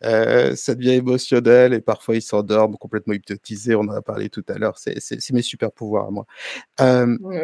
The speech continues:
Speaker 1: parle-nous d'un
Speaker 2: <laughs>
Speaker 1: beau fait de guerre, d'un truc dont tu es vachement fier sur ta chaîne, un truc où tu t'es dit,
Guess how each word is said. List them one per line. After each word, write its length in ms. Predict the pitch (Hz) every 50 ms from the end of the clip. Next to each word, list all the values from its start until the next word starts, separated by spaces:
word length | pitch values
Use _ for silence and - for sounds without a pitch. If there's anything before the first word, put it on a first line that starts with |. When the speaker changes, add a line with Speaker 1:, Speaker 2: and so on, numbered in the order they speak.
| 170 -
Speaker 1:
parle-nous 400 | - 156 160 170 165 170 175 190
d'un 200 | 175 143 131 117
Speaker 2:
<laughs> 120 | 113 107 104
Speaker 1:
beau 240 | 98 101 160 180 175
fait 220 | - - 139 120
de 80 | 104 101
guerre, 340 | - 104 95 101 95 _ _
d'un 120 | - 127 123
truc 240 | - - - 156
dont 100 | - 107
tu 220 | 101 - - - 98
es 80 | 95 98 _ - - -
vachement 420 | - 151 139 - - - - 120 110
fier 320 | - - - 101 98 98
sur 180 | - - - -
ta 120 | _ -
chaîne, 240 | - - - - _ _ _ _
un 100 | 123 127
truc 320 | 123 - - 175 175 175
où 60 | 131 -
tu 180 | _ - 101
t'es 160 | _ - 101
dit, 380 | 95 92 - 110 110 131 170 202